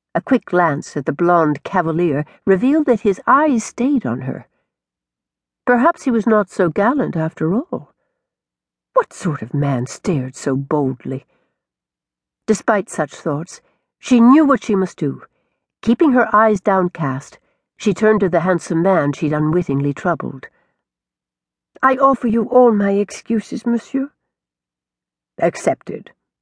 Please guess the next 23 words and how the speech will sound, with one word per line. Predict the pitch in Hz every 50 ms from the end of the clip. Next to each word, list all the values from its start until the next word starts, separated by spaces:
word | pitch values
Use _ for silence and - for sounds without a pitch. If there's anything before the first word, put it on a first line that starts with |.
| _ _ _ _ _ _ _ _ _ _ _ _ _ _ _ _ _ _ _ _ _ _ -
The | 202
single | 180 285 339 320 269 285
word | 220 233 233 226 196 185
was | 208 190 - -
issued | 220 190 - - 202 185 -
softly | - - - 190 156 - _ _ - 165 160 175 _ _ _ _ _ _ _ _ _ -
and | - 175 165
with | 156 147 -
a | 170
smile. | - - - 156 123 113 104 - - - - _ _ _ _ _ _ _ _ _ _ _ _ _ _ _ _ -
Juliette | 170 160 214 202 180 190 185 - - _ _ _ -
let | - 175 175
her | - 175
gaze | 156 139 - 175 165 160 147 143 143
linger, | 151 165 170 156 139 135 131 127 - _ _ _ _ _ _
welcoming | - 180 202 214 208 - - 156 139 131 127 117 -
his | - 160 143 -
ready | 151 160 165 147 139 143 147
forgiveness. | - 151 143 135 - 156 143 - 139 143 147 - - _ _ _ _ _ _ _ _ _ _ _ _ _ _ _ - - - -
Her | - 226
rapidly | 220 254 294 349 - 370 233 233 233
beating | 180 226 240 226 - 196 180
heart | 165 196 208 180 175 180 -